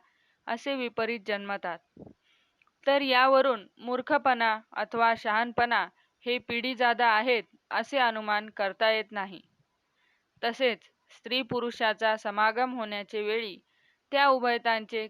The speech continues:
कफवातादी दोषात्मक प्रकृतीच्या मानाप्रमाणे व त्यावेळेस त्यांच्या मनावर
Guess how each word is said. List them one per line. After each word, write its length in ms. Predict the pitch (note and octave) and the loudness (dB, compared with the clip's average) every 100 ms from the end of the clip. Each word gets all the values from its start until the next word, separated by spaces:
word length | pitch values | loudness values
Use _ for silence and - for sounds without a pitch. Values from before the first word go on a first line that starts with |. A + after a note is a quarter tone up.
| - | 0
कफवातादी 880 | A#3+ A#3+ B3 G#3 F#3+ G#3 G#3 G#3 F3 _ _ | 0 2 2 2 2 0 -2 -6 -16 _ _
दोषात्मक 680 | A3 A3 G#3+ B3 A#3+ A#3 A#3+ A#3+ - | -6 -6 0 0 0 -2 -6 -6 -6
प्रकृतीच्या 760 | G#3 - B3 B3+ A#3 - G#3+ | -6 -6 -8 -8 -10 -8 -6
मानाप्रमाणे 840 | G#3 G3 G#3 B3 A#3 G#3 G#3 G#3+ E3 _ _ _ _ _ _ _ | -4 -4 0 0 0 -2 -2 -4 -10 _ _ _ _ _ _ _
व 280 | A3+ A#3 A#3 A#3 _ _ _ | -2 0 0 -6 _ _ _
त्यावेळेस 600 | B3+ C4+ C4 A#3+ G#3 - _ _ - | 2 4 4 2 0 -8 _ _ -4
त्यांच्या 380 | A3 A3 C4 B3+ | -2 0 0 2
मनावर 540 | A#3+ G#3+ G#3 G#3 G3+ | 0 0 0 0 -2